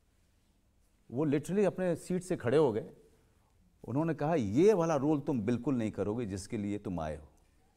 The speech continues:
इसमें पैंतीस हजार रुपये मिलेंगे, इसके अलावा कुछ नहीं मिलेगा। उस वाले में मैं तुमको main role में लेने वाला हूँ। तुम अभी के अभी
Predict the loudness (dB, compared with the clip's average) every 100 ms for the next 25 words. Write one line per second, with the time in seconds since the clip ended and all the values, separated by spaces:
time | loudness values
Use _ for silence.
0 | _ _ -8 -6 -2 -2 0 0 0 -2
1 | 2 2 2 -2 -2 0 0 0 -2 2
2 | 4 2 0 -6 -2 0 0 0 0 -2
3 | -2 -2 -2 2 4 4 2 -2 -2 -4
4 | -4 -4 -4 -6 -20 _ 0 4 4 6
5 | 6 4 2 2 2 2 4 2 0 -6
6 | -10 -20 _ -4 -4 -4 -10 2 4 6
7 | 4 4 4 4 2 -2